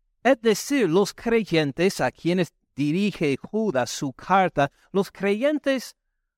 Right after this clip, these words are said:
no lo pudieron identificar. Estos señores no entraron en las relaciones en los hermanos de la iglesia presentándose, "Mire, eh, soy un, ah,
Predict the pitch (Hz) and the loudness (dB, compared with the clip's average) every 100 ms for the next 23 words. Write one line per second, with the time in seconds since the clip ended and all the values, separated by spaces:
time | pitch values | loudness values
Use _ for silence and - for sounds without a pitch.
0 | _ 160 220 285 269 233 202 196 220 226 | _ -2 0 2 0 -2 0 0 0 0
1 | 208 208 214 - 214 226 233 185 - _ | 0 0 0 -6 -2 2 2 2 -4 _
2 | _ _ _ _ _ _ _ _ _ _ | _ _ _ _ _ _ _ _ _ _
3 | - 175 196 226 208 - 190 180 233 220 | -2 -2 0 -4 -4 -4 -2 0 2 2
4 | 180 151 202 214 175 - 180 208 226 202 | 0 -2 -2 -2 -4 -4 0 2 2 0
5 | 165 143 135 - _ - 185 180 170 - | -2 0 -2 -4 _ -4 -2 0 0 -2
6 | 165 202 196 - 151 139 143 113 131 170 | -2 0 -2 -2 -4 -4 -6 -2 0 0
7 | 160 139 127 110 104 180 226 - 131 123 | 0 -2 -2 -2 0 0 0 -2 -4 -4
8 | - _ _ - 170 151 156 127 165 202 | -8 _ _ -2 0 0 -2 0 2 2
9 | 214 156 - 147 151 143 196 165 117 107 | 2 0 0 -2 0 0 0 0 -4 -6
10 | 127 120 117 117 - 175 175 170 143 143 | -6 -6 -6 -8 -8 -2 0 0 0 -4
11 | 131 123 113 110 110 | -2 -2 -2 -2 -4